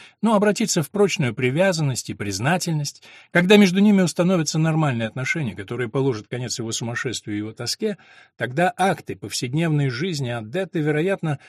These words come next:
покажутся ему малоинтересными сами по себе, как в него не раз уже закрадывалось подозрение, что они таковыми были, например, в день, когда он прочел через конверт ее письмо к Форшвилю. Исследуя свой недуг с научной объективностью,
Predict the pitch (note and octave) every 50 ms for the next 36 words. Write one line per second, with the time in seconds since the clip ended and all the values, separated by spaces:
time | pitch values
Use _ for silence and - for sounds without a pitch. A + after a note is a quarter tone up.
0 | - _ _ - F3 E3+ - G3+ F#3 F#3 - - G3+ F#3+ F#3+ F#3 F#3 G3 G3 F#3
1 | F#3 F3 F3 E3 - F3 F3+ F3+ D3+ - D3+ B2+ C3 A#2+ - - C3+ C3+ C3+ -
2 | C#3 - - D3 B2+ F#2 - _ - _ _ _ _ - D#3+ D3+ - E3+ E3+ D#3+
3 | D#3+ D#3 D#3 D3+ D3+ E3 F3 - - D#3 C3+ C3 A2+ G2 G2+ F2+ G2 G2+ G2+ G2+
4 | G2+ G#2 G#2 - - - G#2+ G#2 G2+ G2 G2+ G#2 G#2+ A#2 D3 D#3+ C#3+ - - B2+
5 | F#2+ F#2+ F#2+ G2+ A2+ A2+ - - G2+ - G#2+ F#2+ F#2+ G2+ A#2+ C3 B2 A2 G2 G2+
6 | G#2+ B2 B2+ B2+ B2 - G2+ G#2+ G#2+ A2+ A2+ G#2+ G2+ G2 A2+ A2+ A#2 C#3+ - B2
7 | G#2+ G2+ G#2+ A2 A#2+ A#2+ - - A2 G2 - C3+ C3+ B2+ - - A#2+ A2+ G#2+ -
8 | - A2+ G2 G2+ F#2+ G#2 A2+ C#3 D#3 - - A#2+ G#2+ A#2+ C3 - A#2 - - -
9 | A2 B2 C3 B2+ _ _ - - - C3 A#2+ A#2+ - - E3 E3+ D#3+ B2+ F2+ -
10 | - _ _ _ _ _ - - - - - - - - - - F3 - B3+ B3+
11 | A#3+ G#3 G#3+ F#3 - - G#3 G3 F#3 F#3 F3+ F#3 G3 D3+ - - C3+ B2+ D3 D#3
12 | D3 - D3 C#3+ C3+ C3 C3+ B2+ - - F3+ D#3+ C3 G2 - - - E2+